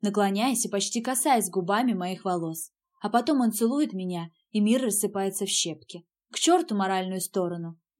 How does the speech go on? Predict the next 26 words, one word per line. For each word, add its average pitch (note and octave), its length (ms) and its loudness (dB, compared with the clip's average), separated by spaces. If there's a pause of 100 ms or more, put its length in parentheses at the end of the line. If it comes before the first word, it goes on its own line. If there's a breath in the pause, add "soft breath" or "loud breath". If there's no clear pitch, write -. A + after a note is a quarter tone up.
Я C4+ 220 2
тянусь A#3+ 380 0
к - 100 -4
нему, A3+ 320 2
как F#3+ 160 -4
обезумевший G3+ 760 0
от F#3 120 -6
яркого A3+ 400 -2
пламени G3+ 460 0
мотылек, F#3 640 -2 (280)
позволяя A3+ 520 2
себе G3 280 0
гореть, G3 500 -2 (240)
обжигая A3 580 0
его. D#3 420 -6 (920)
Как E4 200 2
хорошо, A3+ 380 0
что A#3+ 200 -2
между G#3 280 -2
нами A3+ 300 2
мало F#3+ 260 -2
одежды. E3 580 -6 (200 soft breath)
Мгновение A3+ 580 2
не G3 140 -2
остается G#3 460 0
ничего. A3 580 -4